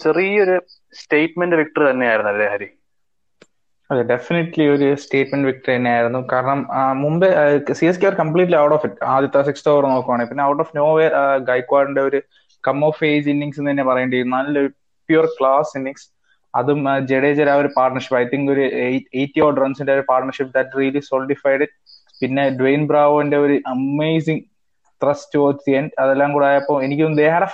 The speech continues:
Speaker 2: fighting chance എന്ന് എനിക്ക്, ഞാൻ ബിലീവ് ചെയ്തോളൂ. But, ആ, മുംബൈ were never in the, എൽ പി പറഞ്ഞ മുംബൈ were never in the chase. രോഹിത്തും ഹർദിക്കും ഇല്ലാത്തതിന്റെ പല ഇതും കാണാനുണ്ട്. ആ,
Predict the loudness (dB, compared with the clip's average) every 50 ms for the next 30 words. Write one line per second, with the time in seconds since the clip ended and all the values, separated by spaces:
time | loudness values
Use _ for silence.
0 | 0 0 0 -2 -2 -2 -2 -2 0 0 2 2 2 2 0 -2 0 -2 -2 -2
1 | -2 -2 -2 0 0 -2 0 0 0 2 2 2 4 4 2 2 2 0 2 0
2 | 0 -2 -2 -2 -2 0 0 0 0 -2 -4 -2 0 2 4 4 4 2 2 0
3 | 2 2 2 2 0 0 -2 -4 -4 -4 0 0 0 2 2 0 -2 -4 -6 -6
4 | -2 0 0 0 0 0 0 2 2 0 0 -4 -4 -4 -4 -4 -4 -6 -12 _
5 | _ _ _ -20 -20 -20 _ _ _ -2 0 2 2 2 0 -2 -4 -6 -6 -4
6 | -4 -4 -2 -2 -4 -4 -4 -2 0 2 2 2 2 -2 -2 0 -2 0 0 0
7 | 0 0 0 0 0 0 0 0 -2 0 0 0 2 2 0 2 2 2 2 2
8 | 0